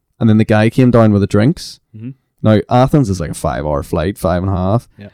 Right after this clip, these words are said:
Speaker 1: The guy came down with the drinks. He's like, "Do you want anything?" And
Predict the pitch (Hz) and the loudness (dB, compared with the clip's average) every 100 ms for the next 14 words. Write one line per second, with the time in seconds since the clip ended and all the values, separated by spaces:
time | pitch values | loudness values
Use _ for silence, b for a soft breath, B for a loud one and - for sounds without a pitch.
0 | B 113 110 113 - 107 98 95 95 - | B 0 4 2 4 2 2 2 0 0
1 | 101 113 113 101 - 110 113 117 120 135 | -2 -2 0 0 2 4 4 4 4 2
2 | 120 101 | 2 -2